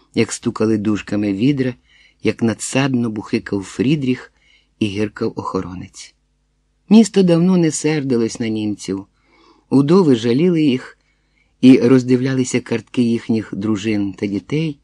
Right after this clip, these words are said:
часом приносили щось з одягу, старий піджак або картуз, та ще варену картоплю, на що ті усміхалися, дякували, називаючи вдів фрау.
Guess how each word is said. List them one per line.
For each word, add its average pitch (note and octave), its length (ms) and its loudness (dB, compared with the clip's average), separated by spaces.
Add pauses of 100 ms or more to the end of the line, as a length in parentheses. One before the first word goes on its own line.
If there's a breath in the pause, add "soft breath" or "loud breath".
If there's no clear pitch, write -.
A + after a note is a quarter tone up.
(640)
часом B2 600 0
приносили A#2 540 0
щось G2+ 340 -2
з G2+ 100 -6
одягу, C#3 420 -2 (560)
старий C#3 400 -2
піджак A2+ 640 -6
або G#2 160 -6
картуз, B2+ 640 -6 (420 soft breath)
та - 140 -12
ще - 260 0
варену A#2 380 -2
картоплю, - 640 -10 (200)
на G#2+ 120 -4
що - 180 -4
ті A2 140 -4
усміхалися, G#2+ 800 -6 (500 soft breath)
дякували, C3 640 -2
називаючи G#2+ 800 -6
вдів G2+ 540 -2 (220)
фрау. E2+ 540 -8